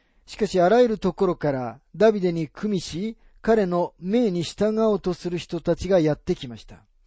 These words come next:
その彼らがダビデの勇士たちとなったのです。私たちのこの時代に、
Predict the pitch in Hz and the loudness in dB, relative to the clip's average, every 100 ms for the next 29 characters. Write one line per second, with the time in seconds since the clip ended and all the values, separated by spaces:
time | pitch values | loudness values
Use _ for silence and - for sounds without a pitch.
0 | _ - _ - 214 240 247 226 226 156 | _ -20 _ -10 -4 -4 0 2 4 4
1 | 123 120 113 _ - 196 196 180 175 190 | 0 -4 -8 _ 0 2 4 2 -2 -2
2 | 185 214 - - 151 - 196 196 165 - | -2 -2 -4 -6 -6 -6 -2 0 -2 -4
3 | 120 101 - - _ _ _ _ _ _ | -14 -16 -20 -20 _ _ _ _ _ _
4 | _ _ _ _ _ _ _ _ _ - | _ _ _ _ _ _ _ _ _ -6
5 | 190 220 208 196 165 160 170 175 147 151 | 0 0 0 -2 -2 -4 -2 -4 -2 2
6 | 165 160 165 233 | 2 2 -2 -4